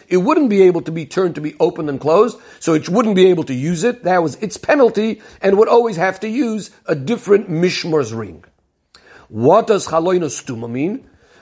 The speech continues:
Again, related to shchita, according to Rashi. Rashi says that there were these chaloinis, these windows, these cubbies, in the Beis HaChalifos,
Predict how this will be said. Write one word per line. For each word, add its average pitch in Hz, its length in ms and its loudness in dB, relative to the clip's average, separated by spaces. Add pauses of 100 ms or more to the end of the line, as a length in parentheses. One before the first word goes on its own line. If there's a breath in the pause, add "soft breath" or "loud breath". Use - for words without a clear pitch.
Again, 202 400 2
related 190 380 0
to 190 40 -4
shchita, 156 560 -4
according 151 280 -2
to 143 60 -2
Rashi. 123 380 -6 (580 soft breath)
Rashi 170 380 0
says 240 300 4
that 180 100 0
there 165 80 0
were 156 160 2
these 170 320 -2
chaloinis, 160 600 2
these 123 200 -6
windows, 143 380 -2
these 101 180 -12
cubbies, 202 640 -4 (920 soft breath)
in 214 260 6
the 156 80 -2
Beis 190 420 0
HaChalifos, 165 920 -2